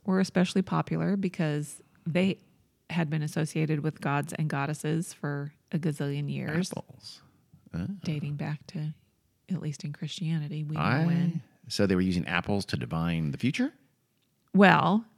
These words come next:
Speaker 1: so the women, 'cause they wanna know about marriage and family stuff,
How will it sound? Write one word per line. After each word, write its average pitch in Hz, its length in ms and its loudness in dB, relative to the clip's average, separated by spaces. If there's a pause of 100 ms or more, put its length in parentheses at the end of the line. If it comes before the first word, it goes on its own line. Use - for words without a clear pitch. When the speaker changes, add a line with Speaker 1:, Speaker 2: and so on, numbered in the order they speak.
(140)
Speaker 1:
so 170 560 6
the 170 140 2
women, 190 480 2
'cause 165 240 -4
they 156 140 -2
wanna 156 280 -2
know 151 220 -2
about 147 420 -2 (500)
marriage 151 400 0
and 151 140 -4
family 202 360 4
stuff, 160 420 2